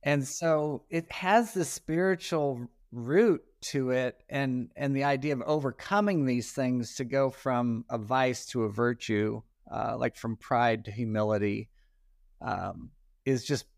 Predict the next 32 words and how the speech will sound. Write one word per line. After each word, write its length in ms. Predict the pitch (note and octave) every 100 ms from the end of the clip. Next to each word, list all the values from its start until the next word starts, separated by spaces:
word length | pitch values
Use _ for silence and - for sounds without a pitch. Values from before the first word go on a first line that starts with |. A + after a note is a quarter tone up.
| _
part 380 | - C#3 C#3 C#3+
of 60 | C3+
the 100 | B2+
nature 680 | A#2 C3+ C#3 - C3 B2+
of 400 | - B2 A#2 G#2+ - _ _ -
what's 220 | C3+ -
embedded 560 | B2+ A2 C3+ D#3 E3 C3+
in 140 | C3
the 140 | A2+
Enneagram, 600 | A2+ B2+ G#2+ F#2 F#2 C#2 - - _ _ _ _ _ _ _ _
is 220 | - A#2+ G#2+
the 100 | A2+
spiritual 720 | - - A#2+ B2 A#2 B2+ A2
sense. 420 | - C#3 C3+ A#2+ - -
And 560 | G3+ B3 B3+ A#3+ G#3 - _ _
secondly, 920 | - - G#3 G#3+ A3+ D3 D#3 D3+ C3+ - _ _ -
learning 380 | D#3 A3+ C#4 C4+
your 120 | F3
type, 500 | - F#3+ G3 F3 E3+
I 140 | D#3
say 460 | D3 - F3 E3+ D#3
with 280 | C#3+ D3+ C#3
my 420 | C3+ B2+ A#2+ A2+
company, 280 | - F#3+ C#3+
is 100 | B2+
just 220 | - C3
the 60 | C#3
beginning. 680 | A#2+ G2+ D3 D#3+ B2 A#2 A2 _ _
Learning 240 | F3 A#3+
your 120 | C#4+ F#3+
type 580 | - D3+ F#3+ G#3+ D3+ - _ _ _ _ _ _ _ -
is 500 | D3 C3 A#2 -